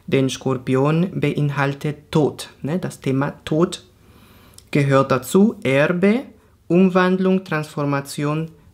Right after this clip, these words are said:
psychologische, tiefpsychologische Prozesse, die teilweise schmerzhaft sind, gehören zu Skorpion und natürlich, wie ich gesagt habe, das Thema Sex.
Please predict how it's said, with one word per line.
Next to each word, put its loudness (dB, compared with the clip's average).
psychologische, 0
tiefpsychologische 0
Prozesse, -2
die -6
teilweise -2
schmerzhaft -4
sind, -2
gehören 2
zu -6
Skorpion -4
und -2
natürlich, -2
wie -2
ich -10
gesagt -4
habe, -2
das -6
Thema -2
Sex. -4